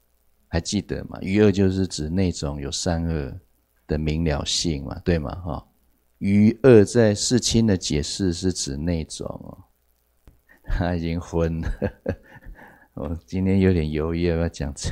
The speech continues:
一段。<laughs> 好，余二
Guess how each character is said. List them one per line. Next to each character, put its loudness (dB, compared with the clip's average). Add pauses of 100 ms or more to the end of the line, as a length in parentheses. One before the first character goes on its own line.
(140)
一 0 (160)
段。 -4 (420)
<laughs> -10 (500)
好， -14 (1160)
余 8
二 8